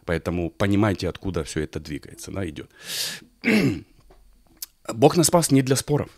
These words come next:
Он нас спас, чтобы мы помогали страдающим и раненым людям. Поэтому я молюсь за исцеление, я изгоняю бесов, а не доказываю, а не разговариваю с человеком: «Наверно, ты не полностью верующий, наверно, ты не нас по-настоящему покаялся, наверно, ты».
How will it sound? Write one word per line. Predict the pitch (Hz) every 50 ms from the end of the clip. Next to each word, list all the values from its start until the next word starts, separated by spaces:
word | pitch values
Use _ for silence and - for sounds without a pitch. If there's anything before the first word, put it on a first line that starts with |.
| _ - - _
Он | - 117 147 151
нас | 160 160 151
спас, | - - 127 123 127 123 -
чтобы | - - 113 98 101
мы | 101 117 127
помогали | - 117 107 107 107 104 113 117 113 107
страдающим | 101 - - - - 90 90 87 95 107 123 127 127 123 - - - 127 120 120 - -
и | 101 92
раненым | 85 85 92 95 98 92 87 87 90 87 82 -
людям. | 80 82 92 82 - - - - - - - - - -
Поэтому | 104 107 - 110 107 104 98 - - - - -
я | - 78 67 69 117 143
молюсь | 151 135 131 123 120 107
за | 90 104 104
исцеление, | 92 - - - 101 110 117 113 110 101
я | 92 87 110 - - _
изгоняю | - 127 113 104 104 123 135 143 131 110 92
бесов, | 85 90 78 - - 82 - -
а | - 110
не | 107 104
доказываю, | 87 90 113 - - 113 107 98 98 92 95 90
а |
не | 101 107 104
разговариваю | 110 107 - 120 113 98
с | -
человеком: | 98 - 87 92
«Наверно, | 92 95 101 107 107 117 120
ты | - - 151
не | 165 170
полностью | - - 185 180 196 196 196 - - 220
верующий, | 208 190 117 92 90 85 - 98 85 - - - - -
наверно, | 90 90 90 90 95 95 95
ты | - 113
не | 107 110 113
нас | 123 131
по-настоящему | - - 147 160 170 165 - 175 165 160 151 - - 170 170
покаялся, | 160 - 165 - 143 104 87 - -
наверно, | 85 87 113 147 156 160
ты». | 143 - 160